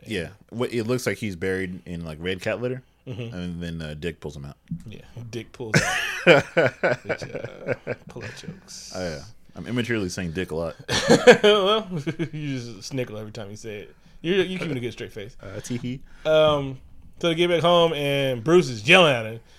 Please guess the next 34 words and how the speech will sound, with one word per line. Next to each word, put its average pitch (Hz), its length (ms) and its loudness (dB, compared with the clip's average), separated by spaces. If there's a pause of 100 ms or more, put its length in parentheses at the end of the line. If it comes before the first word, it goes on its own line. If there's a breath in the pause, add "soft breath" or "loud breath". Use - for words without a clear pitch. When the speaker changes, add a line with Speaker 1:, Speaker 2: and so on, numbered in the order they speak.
(120 soft breath)
Speaker 1:
"What 214 100 0
the 220 80 6
fuck 233 220 10
were 214 60 0
you 202 100 2
doing 208 280 10
there?" 156 180 6
He's 147 100 -2
like, 170 120 4
"I 170 60 2
saved 214 260 6
your 165 100 2
life." 180 240 6
He's 156 120 -8
like, 160 220 -2
"Nigga, 196 160 2 (100)
did 160 40 -2
you 175 120 -4
see? 214 240 -4
I 151 100 4
was 156 120 2
almost 151 320 2
there. 147 180 0
I 143 60 2
was 139 100 0
almost 151 240 -2
out 139 140 0
there. 156 200 -4 (600 loud breath)
I 160 120 8
have 190 120 10
grappling 170 320 8
hooks, 127 160 0
nigga." 139 640 -2
Speaker 2:
<laughs> - 640 -8